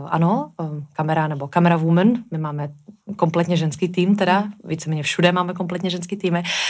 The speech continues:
tak ta je naprosto nenahraditelná, že jo, zároveň stříhá a dělá i mnoho podkladů k těm programům. Potom máme, eh, další ženu, která tvoří weby jako takové, včetně vlastně i nějakého designu a včetně i samozřejmě napojení nejrůznějších prvků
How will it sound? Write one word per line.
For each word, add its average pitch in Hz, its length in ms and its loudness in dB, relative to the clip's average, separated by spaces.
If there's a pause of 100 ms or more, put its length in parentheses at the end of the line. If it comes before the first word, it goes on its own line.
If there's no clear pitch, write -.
(260)
tak 175 180 2
ta 180 120 4
je 175 60 6
naprosto 175 360 0
nenahraditelná, 185 840 2
že 170 100 -2
jo, 165 60 -2
zároveň 160 380 -2
stříhá 165 420 -2
a 156 100 0
dělá 156 300 0
i 156 200 -4
mnoho 165 240 4
podkladů 175 640 -2
k - 40 -20
těm 233 160 -6
programům. 214 600 0 (420)
Potom 180 300 0
máme, 175 440 4
eh, 151 180 0
další 165 280 -2
ženu, 196 220 2
která 180 340 2
tvoří 196 240 0
weby 175 220 2
jako 208 180 2
takové, 233 400 2 (220)
včetně 170 380 -2
vlastně 160 300 -2
i 170 40 0
nějakého 160 320 -2
designu 165 360 0
a 170 60 2
včetně 170 360 -4
i 165 60 -4
samozřejmě 160 500 0
napojení 160 500 2
nejrůznějších 156 560 -2
prvků 165 480 2